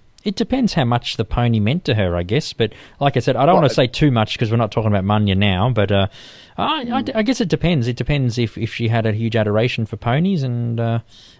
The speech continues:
Speaker 1: well, she did mention a lot of people in Poland had ponies, <laughs> so back in,
Speaker 2: Yeah, that's
Speaker 1: back in
Speaker 2: true.
Speaker 1: the old country. So, uh,
Speaker 2: <laughs>
Speaker 1: who knows? When, when we speak about her in a few minutes, we'll, uh, we'll, we'll, we'll dive, dissect it some more.
Speaker 2: Yeah, that's true.
Speaker 1: Yeah.
Speaker 2: That's all I really had about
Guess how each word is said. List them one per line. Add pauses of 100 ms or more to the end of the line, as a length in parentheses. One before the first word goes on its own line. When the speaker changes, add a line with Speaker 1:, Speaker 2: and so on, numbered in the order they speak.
Speaker 1:
well,
she
did
mention
a
lot
of
people
in
Poland
had
ponies,
<laughs>
so (400)
back
in,
Speaker 2:
Yeah,
that's
Speaker 1:
back
in
Speaker 2:
true.
Speaker 1:
the
old
country.
So,
uh, (200)
Speaker 2:
<laughs>
Speaker 1:
who
knows?
When,
when
we
speak
about
her
in
a
few
minutes,
we'll,
uh,
we'll,
we'll,
we'll
dive,
dissect
it
some
more. (220)
Speaker 2:
Yeah,
that's
true. (140)
Speaker 1:
Yeah.
Speaker 2:
That's
all
I
really
had
about